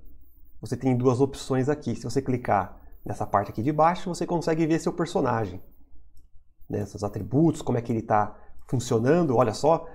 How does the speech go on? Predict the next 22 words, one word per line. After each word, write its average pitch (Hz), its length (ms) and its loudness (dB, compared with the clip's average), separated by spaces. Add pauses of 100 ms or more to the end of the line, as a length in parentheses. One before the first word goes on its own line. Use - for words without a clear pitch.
(120)
quarenta 139 260 2
por 139 160 0
cento 139 260 4
de 123 60 0
ignorar 127 300 4
a 123 40 4
defesa, 117 480 0
hein? - 160 -2 (360)
Se - 100 -14
tudo 175 180 4
der 147 180 8
certo, 160 360 4
eu 143 40 2
vou 147 80 4
conseguir 139 240 0
aumentar 135 360 6
esse 127 100 -2
número 139 220 6
pra 139 120 -2
cinquenta 165 400 0
e 143 60 0
cinco. - 460 -2